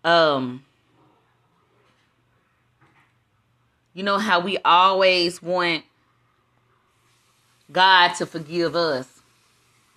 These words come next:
but we don't show the same grace and mercy to someone who has wronged us. And so, for,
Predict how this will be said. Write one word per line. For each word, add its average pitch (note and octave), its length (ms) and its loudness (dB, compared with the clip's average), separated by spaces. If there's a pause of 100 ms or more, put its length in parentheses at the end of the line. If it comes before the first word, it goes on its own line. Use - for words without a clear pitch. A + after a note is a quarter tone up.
(960)
but F3 300 0
we F#3 180 -8
don't E3+ 540 -2
show F3+ 260 -4
the D3+ 160 -10
same E3+ 460 -6
grace E3 480 -6
and D#3 160 -10
mercy D#3 600 -6
to D3+ 100 -20
someone D3 560 -8 (100)
who D3+ 140 -16
has C#3 320 -8
wronged C3+ 560 -6 (640)
us. D#3+ 220 -4 (1500)
And C#3+ 100 -20
so, G#3 220 -2
for, E3+ 220 -12